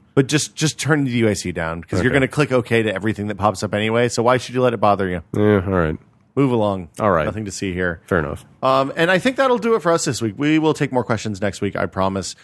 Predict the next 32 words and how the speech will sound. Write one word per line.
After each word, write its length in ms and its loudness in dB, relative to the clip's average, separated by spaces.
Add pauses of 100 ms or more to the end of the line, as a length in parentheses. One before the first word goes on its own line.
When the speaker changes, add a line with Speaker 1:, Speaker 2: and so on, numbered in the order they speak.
(180)
Speaker 1:
It's 160 -6
podcast 560 0
at 100 -2
tested 360 -8
dot 220 -4
com. 360 4
Keep 160 -10
it 40 -10
short, 220 -2
under 140 -6
forty-five 320 -6
seconds. 680 -6
Did 120 -20
we 120 0
answer 180 -4
your 60 -2
question, 340 -4
Brad? 300 -6 (640)
Do 60 -2
you 40 0
have 80 0
Speaker 2:
About 140 -2
Speaker 1:
hometown 160 0
trivia? 300 -4
Speaker 2:
about 220 -2
the 40 -12
T 140 2
V? 200 4 (200)
Speaker 1:
Where's 180 -4
your 100 2
hometown 300 -2
trivia? 360 -6